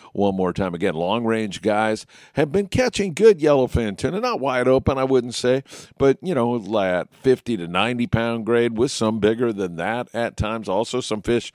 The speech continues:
yellowfin tuna, that get over two hundred pounds, and there's some wahoo for the long-range boys also. Also, other boats out of San Diego are able to cross into Mexican waters and fish for rockfish. Rockfish is currently closed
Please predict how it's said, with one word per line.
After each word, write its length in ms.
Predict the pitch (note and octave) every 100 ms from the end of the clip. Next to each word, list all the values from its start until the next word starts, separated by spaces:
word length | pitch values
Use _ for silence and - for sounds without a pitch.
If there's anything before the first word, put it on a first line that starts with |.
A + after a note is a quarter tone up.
| - - _
yellowfin 420 | F#2 A2 A2+ A#2 A2+
tuna, 200 | A#2+ C3+
that 80 |
get 120 | G2+ A#2
over 220 | G#2+ G2
two 180 | - B2
hundred 220 | A#2 A2
pounds, 260 | A#2 A#2
and 100 | A2+
there's 140 | G#2+ G2
some 140 | G#2+
wahoo 420 | E2+ F#2 F#2 G2 F2 - - -
for 160 | A2
the 120 | F#2+
long-range 580 | F2+ F#2+ F#2+ F#2+ F#2 F2+
boys 260 | F2+ E2+ E2
also. 400 | G2+ G2+ E2+ C#2 - -
Also, 400 | - D3+ E3+ C#3+ A2+
other 220 | D3 F3
boats 260 | B2+ B2+ A#2+
out 100 | G#2
of 60 | G2
San 220 | B2 A2
Diego 300 | G#2 A2+ A2
are 100 | G2+
able 200 | A2 F#2+
to 100 | F2+
cross 400 | - A2 A#2 -
into 240 | A2+ A2+
Mexican 420 | G2 F#2+ - F#2
waters 340 | F#2 F#2 F2+ D#2+
and 140 | F2
fish 160 | G2+ F2+
for 140 | F2
rockfish. 520 | D#2+ G2+ A2 - A2
Rockfish 520 | G2 G#2 A2+ - G#2+ F2
is 120 | -
currently 460 | - C3 F#2+ F#2
closed 380 | E2+ B2+ B2+ A#2+